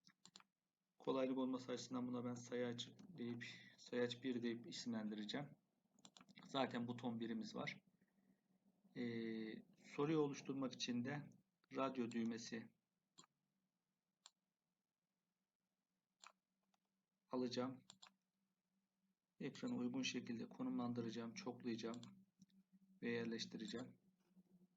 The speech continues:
Bu grup no'su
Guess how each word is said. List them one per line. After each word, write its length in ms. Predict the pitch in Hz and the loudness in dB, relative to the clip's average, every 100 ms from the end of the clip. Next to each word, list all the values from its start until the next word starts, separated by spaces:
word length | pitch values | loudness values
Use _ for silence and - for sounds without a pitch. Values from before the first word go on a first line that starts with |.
| _ 180 - - 180 _ - 180 - _ _ - | _ -20 -20 -20 -20 _ -20 -20 -20 _ _ -10
Bu 160 | - - - | -8 -6 2
grup 240 | 147 156 | 4 4
no'su 480 | 151 139 - 143 - | 4 0 0 -4 -6